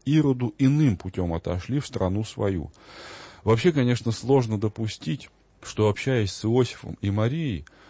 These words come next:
волхвы не услышали от них вот того беспокойства, которое они испытывали, Иосиф с Марией, от желания Ирода прийти и поклониться младенцу,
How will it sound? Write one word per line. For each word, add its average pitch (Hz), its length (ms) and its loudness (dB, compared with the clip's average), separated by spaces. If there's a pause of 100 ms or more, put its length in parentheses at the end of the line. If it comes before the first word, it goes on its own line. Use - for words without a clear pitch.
(140)
волхвы 110 800 0
не 120 400 2
услышали 110 800 -4
от - 280 -6
них 131 400 -4 (460)
вот 92 160 -6 (320)
того 107 240 0
беспокойства, 92 880 -4 (640)
которое 87 720 -2 (680)
они 85 580 -2
испытывали, 92 720 0
Иосиф 98 440 0
с - 100 -14
Марией, 85 480 -4 (300)
от 95 200 0
желания 104 540 0
Ирода 120 420 0
прийти 104 540 -4
и 101 40 0
поклониться 98 640 -2
младенцу, 95 580 -4